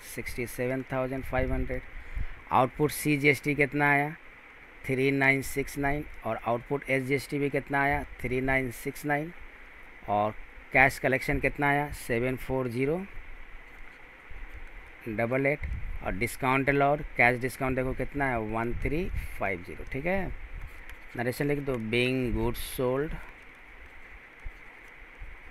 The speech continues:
at कितना percent trade discount, आपका था ten percent trade discount and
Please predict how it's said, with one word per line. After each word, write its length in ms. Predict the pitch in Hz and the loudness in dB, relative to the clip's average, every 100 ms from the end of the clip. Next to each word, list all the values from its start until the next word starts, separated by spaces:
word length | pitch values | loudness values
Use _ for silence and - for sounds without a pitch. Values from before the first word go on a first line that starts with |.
| - - - - - - 107 | -16 -16 -18 -14 -8 0 6
at 280 | 117 127 - | 6 6 2
कितना 260 | 123 143 | 0 0
percent 340 | 135 127 139 131 | 0 0 -2 2
trade 160 | 135 | 2
discount, 500 | 135 127 156 151 175 - - - - - - - - - - - - - - - | 2 -2 -2 -2 -2 -8 -16 -16 -18 -18 -20 -20 -18 -18 -14 -14 -12 -12 -14 -8
आपका 260 | - - 127 | -6 -2 -2
था 280 | - 127 135 - - | 0 0 0 -2 0
ten 220 | 120 123 | 2 2
percent 440 | - 120 127 120 107 | 0 0 0 -2 0
trade 220 | 117 117 | 0 0
discount 560 | 131 - 147 139 156 - - - - - - - - - - - - - - - - - - - - - - - - - | -2 -6 -6 -6 -6 -8 -10 -10 -12 -14 -18 -18 -18 -20 -16 -12 -12 -12 -8 -6 -6 -8 -10 -8 -8 -8 -12 -16 -14 -6
and 200 | 110 107 | -4 -4